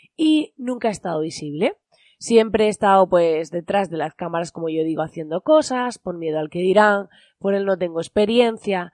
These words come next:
por el estoy ahí, bueno, poco a poco, haciendo mis cositas, sin que nadie me vea, y bueno, ahí he estado. ¿Qué pasa? Que me he dado cuenta que cuando de repente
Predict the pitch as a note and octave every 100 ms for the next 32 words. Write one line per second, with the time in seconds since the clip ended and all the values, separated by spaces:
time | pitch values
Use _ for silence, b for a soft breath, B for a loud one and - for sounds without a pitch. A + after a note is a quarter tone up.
0 | _ _ _ G3 G3 G3 G3 G3 F3 D#3
1 | E3+ E3+ D#3 E3+ E3+ F3+ D#3 F3 F3+ D#3
2 | G3 G#3 F#3+ F#3+ F#3 F3+ F3+ F3 E3 D#3+
3 | - D#3 A#3+ A#3 G3+ F#3 F3 F3 - _
4 | _ - G#3+ G3+ F3 F3 E3+ D#3+ E3 G#3
5 | A#3 G3+ F#3 F#3 F#3 - F3+ F3+ D#3+ -
6 | - - F#3+ G3+ F3+ D#3+ - C2 G#1 -
7 | _ _ b b b C#4 B3 C#4 - D#3+
8 | - - G3+ A3+ B3+ G#3+ G3+ B3+ G#3+ E3
9 | D#3 A#3 _ _ _ - A3 G#3+ G#3 -
10 | F#3 F#3 F3 E3+ E3 F3 E3+ F3+ E3 A#3
11 | G#3+ F3 D3+ -